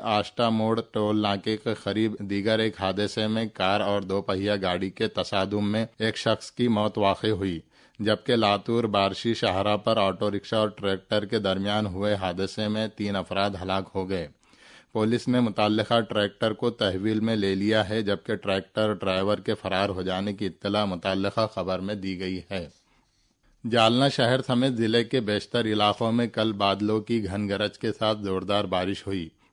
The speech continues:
भोकरदन तालुके के पिंपल गांव रेणुकाई में बिजली गिरने से खेत में काम करने वाले दो अफराद की मौत हो गई। जिले में गुज़िश्ता दो दिनों में बिजली गिरने से चार लोगों की मौत होने की इत्तला मिली है।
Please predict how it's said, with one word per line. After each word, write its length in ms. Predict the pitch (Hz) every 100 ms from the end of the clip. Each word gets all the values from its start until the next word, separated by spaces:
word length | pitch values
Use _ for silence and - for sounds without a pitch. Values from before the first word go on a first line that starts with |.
| -
भोकरदन 560 | 95 101 113 110 113
तालुके 500 | 113 104 101 104 117 107
के 160 | 120
पिंपल 460 | 110 101 98 107 107
गांव 280 | 104 107 110
रेणुकाई 600 | 101 95 101 - 104 107
में 220 | 107 110
बिजली 300 | 95 90 101
गिरने 380 | 92 98 101 101
से 180 | 101 110
खेत 360 | 107 - 95 -
में 120 | 107 101
काम 280 | 95 95
करने 300 | 92 98 101
वाले 300 | 101 95 104 98
दो 160 | 95
अफराद 440 | 95 - 98 95 -
की 100 | 113
मौत 320 | 98 95 -
हो 120 | 95
गई। 240 | 95 98 80 - - - - _
जिले 260 | 104 110 120
में 140 | 127 110
गुज़िश्ता 480 | 110 107 - 127 117
दो 200 | 107 107
दिनों 300 | 107 110 110
में 240 | 117 110
बिजली 320 | 104 95 107 104
गिरने 360 | 101 98 104
से 180 | - 120
चार 320 | - 104 95
लोगों 320 | 101 98 98 98
की 160 | 117
मौत 280 | 104 92 92
होने 260 | 95 95 98
की 160 | - 117
इत्तला 460 | 98 - 101 101
मिली 300 | 98 92 98 -
है। 200 | 92